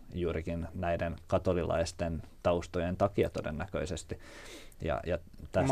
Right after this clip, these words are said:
Speaker 1: tästä
Speaker 2: kuullut,
Speaker 1: sitten
Speaker 2: että oli hänen kannanotto behaviorismia vastaan.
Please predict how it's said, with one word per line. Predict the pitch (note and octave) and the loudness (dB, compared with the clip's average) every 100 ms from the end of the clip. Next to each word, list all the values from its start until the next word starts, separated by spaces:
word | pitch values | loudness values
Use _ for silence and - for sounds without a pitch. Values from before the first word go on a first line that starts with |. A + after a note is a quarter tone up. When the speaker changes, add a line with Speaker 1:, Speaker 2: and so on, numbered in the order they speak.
| C3+ | 8
Speaker 1:
tästä | D#3+ | 10
Speaker 2:
kuullut, | D#3 C3 | 12 10
Speaker 1:
sitten | - | 8
Speaker 2:
että | B2+ | 8
oli | B2+ | 8
hänen | B2 C#3 C3 B2+ | 8 4 2 6
kannanotto | C#3+ C#3 A#2 A#2 - C#3 | 6 6 4 2 2 2
behaviorismia | C3 D#3 C#3+ C3 A2 G#2+ A2+ - B2 A2 | 10 12 12 10 8 6 2 2 2 4
vastaan. | A#2 - - G2 C#2 | 2 0 2 2 2